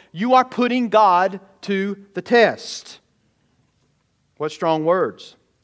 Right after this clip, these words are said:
Why are you putting God to the test? Because salvation is circumcision free and law free. And God's word clearly was taught to you that you can't be saved by the works of the law.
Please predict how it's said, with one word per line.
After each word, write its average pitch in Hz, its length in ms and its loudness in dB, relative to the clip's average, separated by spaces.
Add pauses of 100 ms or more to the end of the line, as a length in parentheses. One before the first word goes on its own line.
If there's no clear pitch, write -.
(1200)
Why 143 180 0
are 185 80 2
you 185 120 -6
putting 196 300 0
God 196 380 4
to 190 80 -14
the 180 100 -12
test? 226 500 0 (360)
Because 170 340 0
salvation 208 800 0
is 156 160 -10
circumcision 208 720 -4
free 247 460 -2 (360)
and 156 220 -6
law 165 300 4
free. 107 360 -12 (920)
And 175 180 -6
God's 190 320 4
word 220 480 2
clearly 254 480 -2
was 233 240 -4
taught 233 400 4
to 185 80 -12
you 185 320 -8
that 165 220 -4
you 147 60 -14
can't 220 500 -4
be 208 240 -2
saved 196 480 2
by 175 160 4
the 160 100 -6
works 185 380 -2
of 156 100 -8
the 156 80 -4
law. 156 480 2